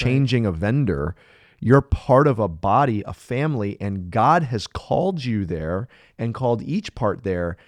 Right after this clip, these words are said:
To leave that is not something y-, we do on a whim.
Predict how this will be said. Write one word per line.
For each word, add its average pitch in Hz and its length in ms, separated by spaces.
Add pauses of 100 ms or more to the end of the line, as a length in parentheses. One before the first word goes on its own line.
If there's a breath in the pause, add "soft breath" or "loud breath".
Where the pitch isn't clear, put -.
(400 soft breath)
To 135 200
leave 156 480
that 117 320
is 110 220
not 127 420
something 123 480
y-, 110 160
we 117 300
do 120 500
on 110 200
a 95 80
whim. 98 500